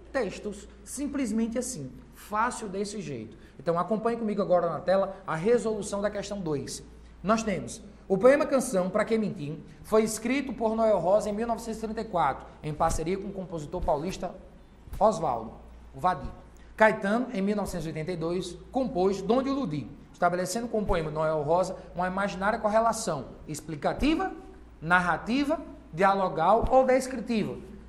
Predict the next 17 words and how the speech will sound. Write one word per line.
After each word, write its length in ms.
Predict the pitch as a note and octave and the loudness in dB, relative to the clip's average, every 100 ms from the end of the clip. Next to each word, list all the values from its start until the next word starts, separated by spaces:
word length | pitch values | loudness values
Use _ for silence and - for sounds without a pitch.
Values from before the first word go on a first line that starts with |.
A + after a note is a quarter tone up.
| - | -12
Claro, 580 | A#3 C4 C#4+ D4+ D4+ C4+ | -2 4 8 8 8 6
vestibulando, 800 | A#3+ A3 G#3+ G3+ G3 E3 D3+ C#3+ | 2 0 -2 0 2 0 -2 -6
se 260 | - B3 C4 | -6 0 2
é 60 | |
uma 140 | C#4+ C#4 | 2 2
noção 420 | C4+ - A3 A#3 | 0 0 0 0
intertextual, 840 | D4 B3+ A#3 G#3+ G#3+ - F#3+ A3+ G3+ | 0 0 0 0 -2 0 2 2 2
então 180 | G#3 | -2
só 140 | G#3 G3+ | -6 -6
pode 260 | F#3 E3+ | -4 -4
ser 140 | - D3 | -6 -8
o 60 | |
quê? 260 | D3 G#3 A#3 - - - | -2 -2 -2 -6 -16 -4
Alternativa 800 | E3 E3 F#3 F3+ F3 F3 F3+ G#3 - - | -2 0 -2 -4 -6 -6 -4 -6 -8 -4
correta, 440 | E3+ D3+ D#3+ E3+ | -2 0 -2 -2
letra 400 | E3 G#3 A3 A3+ - - | -2 -2 -2 -8 -10 -16
C, 640 | - - - F3 D3 - | -16 -8 -2 -2 -2 -8